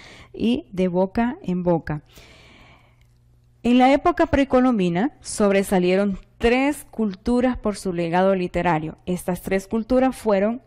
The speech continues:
el náhuatl o azteca, en el Valle de México, la maya, península de Yucatán y Guatemala, y la inca, que es en Perú y Ecuador. Si notamos, entonces, aquí están las tres Américas.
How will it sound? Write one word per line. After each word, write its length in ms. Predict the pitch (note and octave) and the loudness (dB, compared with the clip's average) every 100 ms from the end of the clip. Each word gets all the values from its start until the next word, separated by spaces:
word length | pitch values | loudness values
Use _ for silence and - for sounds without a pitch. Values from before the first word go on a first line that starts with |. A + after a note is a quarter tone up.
| _ | _
el 220 | - F3 F#3+ | -8 -4 0
náhuatl 440 | A#3+ F3 F3 D4 - _ _ _ | 0 0 -2 -2 -6 _ _ _
o 160 | - G3 | -2 0
azteca, 680 | A#3+ - C#4 - C4+ - _ _ - _ _ _ - | -2 0 -2 0 -4 -4 _ _ -20 _ _ _ -6
en 100 | F#3 | -2
el 120 | F#3 | -2
Valle 320 | D#3+ D#3+ F3 | -2 0 0
de 120 | F#3+ | 0
México, 520 | A#3 B3+ A3+ G3+ D4 - - - - _ | 2 2 0 -2 -6 -8 -20 -20 -20 _
la 480 | G3+ G#3 A3 B3+ D4+ _ _ _ _ _ _ _ | 0 4 4 2 -4 _ _ _ _ _ _ _
maya, 520 | A3+ B3+ A3+ E3 G#3 - - | -2 2 2 0 -2 -6 -6
península 480 | G3 F3+ F#3 G3+ G#3 | -4 -4 -4 0 2
de 120 | G#3 | 2
Yucatán 540 | G#3+ A#3 A3+ A3 G3 - | 0 -2 0 -4 -4 -8
y 100 | - | -6
Guatemala, 640 | G#3+ A3+ A3+ C4 A3 E3+ G3 - | 0 0 0 -2 0 -2 -4 -2
y 80 | |
la 160 | B3 B3+ | 2 2
inca, 480 | G3 F#3+ A#3 C4 - _ | 0 -2 -4 -4 -8 _
que 200 | - G3 | -6 -4
es 120 | F#3+ - | -2 -2
en 160 | G#3 | -4
Perú 380 | F#3+ F#3 G#3 E4 - _ _ | 0 0 0 -2 -6 _ _
y 180 | F#3 F#3+ | -2 -2
Ecuador. 500 | F#3 E3 D#3+ D#3+ - - - - - - | 0 -2 -2 -6 -10 -20 -20 -20 -20 -20
Si 160 | - A#3+ | -4 0
notamos, 500 | B3 B3+ C#4+ C#4+ C4+ | 0 0 0 0 -2
entonces, 420 | A#3 A#3+ A#3+ B3 | -4 -4 -4 -4
aquí 200 | A3+ A3 | -4 -8
están 240 | A3 G#3+ | -6 -4
las 160 | G#3+ - | -4 -4
tres 240 | F#3+ G3+ | -8 -4
Américas. 680 | G3+ F#3 E3 - - E3 - | -4 -2 -4 -4 -8 -10 -14